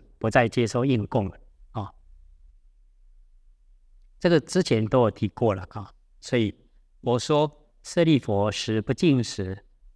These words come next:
即便吐食啊，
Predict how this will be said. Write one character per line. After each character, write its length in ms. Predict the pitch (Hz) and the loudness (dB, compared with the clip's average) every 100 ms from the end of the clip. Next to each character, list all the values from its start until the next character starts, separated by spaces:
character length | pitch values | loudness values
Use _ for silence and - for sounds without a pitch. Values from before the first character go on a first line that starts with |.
| - - - _ | -20 -20 -20 _
即 180 | - 110 | -4 -2
便 500 | 117 139 117 101 - - _ _ - - _ - - - - - _ - - _ | 2 2 2 -2 -10 -20 _ _ -20 -20 _ -20 -20 -20 -20 -20 _ -20 -20 _
吐 220 | 139 104 | 2 2
食 400 | - - 95 98 _ - | 0 -4 -6 -8 _ -6
啊， 220 | 104 | -6